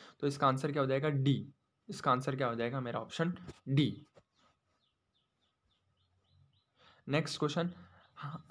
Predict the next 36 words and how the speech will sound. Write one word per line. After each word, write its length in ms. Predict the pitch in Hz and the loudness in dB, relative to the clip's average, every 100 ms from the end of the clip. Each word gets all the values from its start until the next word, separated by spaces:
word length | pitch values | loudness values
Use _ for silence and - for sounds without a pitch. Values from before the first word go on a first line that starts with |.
| 147 | 0
नेक्स्ट 300 | 156 160 165 | 0 0 0
क्वेश्चन 280 | 160 160 | 0 2
है, 60 | 156 | 2
मतलब 540 | 151 139 - - 139 | 0 -4 -10 -6 -4
सेवंथ 340 | 139 156 151 175 | 2 6 6 6
क्वेश्चन, 400 | 170 160 165 175 - - - - - 135 135 | 2 0 0 -2 -6 -16 -20 -20 -8 -4 -2
how 140 | 143 170 | 8 10
many 220 | 185 180 180 | 10 10 10
moles 320 | 160 160 156 | 8 4 8
of 160 | 165 170 - - - | 8 8 -2 -20 0
oxygen 500 | 147 139 - 151 156 | 2 2 2 4 6
obtained 380 | 139 131 156 156 | 6 6 2 6
by 100 | 147 | 6
heating 320 | 143 139 135 147 - | 6 4 2 0 2
eight 240 | 156 156 | 2 4
moles 300 | 156 135 135 | 4 4 4
of 100 | 139 139 - _ | 2 0 -8 _
potassium 480 | 131 131 135 143 139 | -2 0 0 0 -2
chlorate, 460 | 135 127 117 113 110 - - _ - | 2 2 4 0 -4 -18 -20 _ -6
sixteen, 420 | 135 - 151 147 | -4 -2 -2 2
ट्वेल्व, 320 | 135 135 139 | 4 4 4
एट 260 | 135 135 139 | 2 2 4
और 100 | 135 | 2
ट्वेंटी 360 | 131 120 117 117 | 0 -4 -4 -6
एट। 160 | 113 - _ _ _ _ _ _ - 143 | -8 -14 _ _ _ _ _ _ -8 0
रिएक्शन 420 | 135 147 151 175 | 4 4 6 4
लिखते 200 | 160 156 | 4 0
हैं 60 | 160 | -2
सबसे 220 | 143 151 | 0 0
पहले, 220 | 143 147 160 - _ _ - | 0 0 -4 -12 _ _ 6
के 180 | 175 185 | 8 8
सी 220 | 185 165 | 6 6
एल 160 | 160 - | 6 6
ओ 180 | 143 139 139 | 4 4 4
थ्री 200 | 135 139 113 - _ _ _ _ _ _ _ _ _ | 2 2 0 -8 _ _ _ _ _ _ _ _ _
give 240 | 185 156 | -4 -2